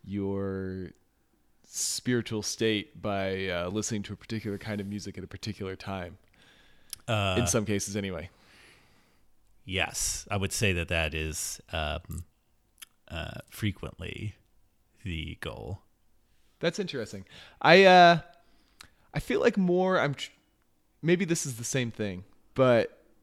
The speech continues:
Speaker 1: uh, for me, um, I'm more often trying to, uh,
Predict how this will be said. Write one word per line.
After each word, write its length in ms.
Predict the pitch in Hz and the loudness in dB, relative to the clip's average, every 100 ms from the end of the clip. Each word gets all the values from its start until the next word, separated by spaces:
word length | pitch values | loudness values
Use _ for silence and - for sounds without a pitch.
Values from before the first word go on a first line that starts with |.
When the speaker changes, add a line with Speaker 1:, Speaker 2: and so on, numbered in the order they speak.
| _ | _
Speaker 1:
uh, 360 | - 113 113 110 | 0 2 4 2
for 200 | - 139 | 0 -4
me, 560 | 139 175 170 139 131 - _ _ _ _ - | 0 2 4 2 0 -6 _ _ _ _ -2
um, 640 | 117 120 113 110 104 101 - _ - - _ _ _ | 2 4 4 2 0 -6 -12 _ -20 -20 _ _ _
I'm 160 | - 127 | -2 0
more 280 | 131 156 151 | 4 6 8
often 340 | 147 - 127 | 6 4 -2
trying 600 | - - 127 123 120 120 | -2 0 2 4 2 -2
to, 760 | - - 117 113 110 107 104 101 - - - - - - | -6 -2 0 2 0 0 -2 -6 -14 -20 -20 -20 -20 -10
uh, 540 | - 104 101 98 95 | -4 -2 0 -2 -4